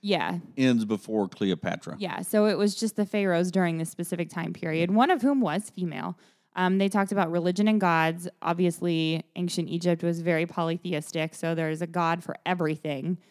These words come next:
Speaker 1: Uh, they talked about, um, there was a script in state, so it talked about, like, hieroglyphics and, um, sort of the affairs of government. Uh, there's actually a really interesting picture, um, that I took that I'll put up on the page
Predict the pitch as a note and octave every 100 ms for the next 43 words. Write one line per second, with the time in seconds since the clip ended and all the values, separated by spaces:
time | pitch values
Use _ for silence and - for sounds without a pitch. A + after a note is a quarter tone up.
0 | _ _ _ F3 E3+ F3 F#3+ G#3 F#3+ G3+
1 | F#3 D3 - F3+ F3+ F3+ F3 F3+ E3+ E3
2 | - G#3+ G#3 F3+ F3+ - C4+ D4 - F3
3 | E3 - F3+ F3+ F3+ D#3+ D#3+ - F3+ E3
4 | E3 A3+ A#3 A#3 G#3+ G#3+ - - - F3+
5 | E3 D3+ D3+ D#3+ - - _ _ E3+ D#3+
6 | D#3 D#3+ - - G3 F3+ E3+ F#3 E3+ F3
7 | F3+ F3+ E3+ D#3+ G3 G3+ G3 F#3+ F#3 -
8 | _ _ _ F3+ E3+ E3+ F#3+ F#3+ F#3+ F#3+
9 | G#3 F#3 F3 F#3 F3 F3 F#3+ G3+ G3+ G#3
10 | G3 F#3+ - F#3 F3 E3+ - - F3 E3+
11 | E3 E3 F3 - E3 D#3+ - E3+ E3+ E3+
12 | D#3 - E3 E3 -